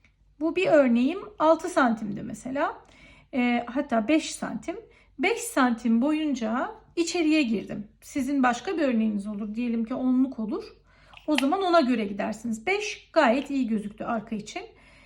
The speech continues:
E, yaklaşık kırk, kırk dört bedene falan olacak bu. Şimdi beş santim boyunca her sırada gittim, geldim.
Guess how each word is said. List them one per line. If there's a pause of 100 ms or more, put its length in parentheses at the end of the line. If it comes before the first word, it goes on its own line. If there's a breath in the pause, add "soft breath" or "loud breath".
(220 soft breath)
E, (400)
yaklaşık
kırk, (200)
kırk
dört
bedene
falan
olacak (120)
bu. (380 loud breath)
Şimdi
beş
santim
boyunca (180 loud breath)
her
sırada
gittim,
geldim.